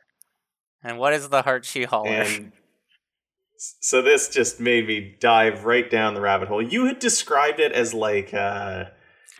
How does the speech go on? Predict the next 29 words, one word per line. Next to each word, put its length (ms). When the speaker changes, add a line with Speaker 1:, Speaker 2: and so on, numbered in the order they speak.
Speaker 1:
I 160
Speaker 2:
like, 200
a 100
more 280
insane 1000
Twin 300
Speaker 1:
I 20
thi-, 20
Speaker 2:
Peaks, 380
Speaker 1:
I 60
Speaker 2:
I 40
Speaker 1:
think, 200
Speaker 2:
think 140
was 140
the 100
Speaker 1:
I 160
think 180
I 60
Speaker 2:
comparison. 280
Speaker 1:
specifically 760
said, 420
like, 440
a 140
Cronenberg-esque 1500
Twin 400
Peaks 640
comedy 760
or 140
something. 640